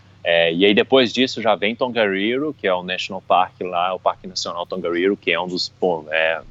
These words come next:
né, tem as trilhas mais famosas, que é a Crossing, Tongariro Crossing, que eu já fiz, é, algumas vezes, e agora eu vou fazer de novo com parte da trilha.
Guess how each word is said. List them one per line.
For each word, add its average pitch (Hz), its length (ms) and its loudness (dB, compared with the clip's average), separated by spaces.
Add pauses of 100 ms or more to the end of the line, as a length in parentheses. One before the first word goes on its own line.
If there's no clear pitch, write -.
(100)
né, 87 160 -6
tem 87 140 -4
as 82 120 -10
trilhas 92 260 0
mais 104 200 -2
famosas, 90 520 0
que - 80 -2
é 85 40 2
a - 40 -2
Crossing, 92 540 0
Tongariro 87 420 -4
Crossing, 87 360 -4
que 87 80 -10
eu 85 60 -6
já 87 140 2
fiz, - 360 -6 (440)
é, 85 120 0
algumas 82 360 -2
vezes, 90 220 2
e 87 40 2
agora 85 240 2
eu 78 40 -4
vou 90 120 -4
fazer 87 320 -4
de 92 100 -6
novo 82 260 -8
com 101 180 0
parte - 300 -2
da 85 100 0
trilha. 104 640 0